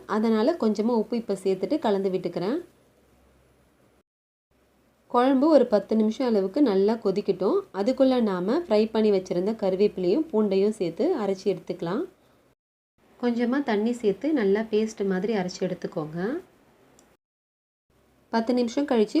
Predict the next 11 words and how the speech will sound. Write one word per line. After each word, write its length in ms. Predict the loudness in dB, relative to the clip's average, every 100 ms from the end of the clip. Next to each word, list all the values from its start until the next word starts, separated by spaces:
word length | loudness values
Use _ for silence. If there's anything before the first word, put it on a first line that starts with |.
| 2
குழம்பு 320 | 2 2 2 2
நல்லா 220 | 4 2 2
சுண்ட 240 | 0 2 2 2
ஆரம்பிக்கும். 520 | 2 -2 -2 0 0 -2 _ _ _ -6
இப்போ 180 | 0 2 2
நான் 180 | 2 2
அரைச்சி 260 | 2 0 0
வச்சிருந்த 360 | 0 0 -2 -2 0
கறிவேப்பிலை 480 | 2 4 2 2 0 2
பேஸ்ட்டை 260 | -2 0 2
இதுல 160 | 2